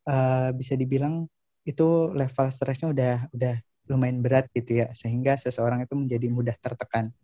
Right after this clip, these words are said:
Nah, terus penting juga nih untuk teman-teman dari Kawan Imbang sendiri, bukan berarti dengan adanya pembicaraan ini kita tuh, eh, bikin teman-teman anti stres gitu ya, udah nggak stres-stres lagi.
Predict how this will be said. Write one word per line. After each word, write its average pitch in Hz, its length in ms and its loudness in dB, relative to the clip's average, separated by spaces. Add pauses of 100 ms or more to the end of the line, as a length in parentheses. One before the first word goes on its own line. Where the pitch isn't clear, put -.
(520)
Nah, 120 180 0 (220)
terus 208 180 0
penting 180 360 4
juga 156 180 2
nih 202 140 2
untuk 180 200 -4
teman-teman 131 760 0 (100)
dari 131 540 -2 (360)
Kawan 131 260 2
Imbang 131 300 0
sendiri, 131 560 -2 (120)
bukan 143 360 0
berarti 139 500 0
dengan 139 280 2
adanya 131 320 -2
pembicaraan 131 520 0
ini 160 280 -4
kita 151 240 -4
tuh, 208 180 -4 (800)
eh, 143 180 2
bikin 139 480 -2
teman-teman 147 580 0
anti 156 260 0
stres 170 360 2
gitu 143 280 4
ya, - 80 4
udah 147 200 6
nggak 143 100 2
stres-stres - 560 0
lagi. 127 360 2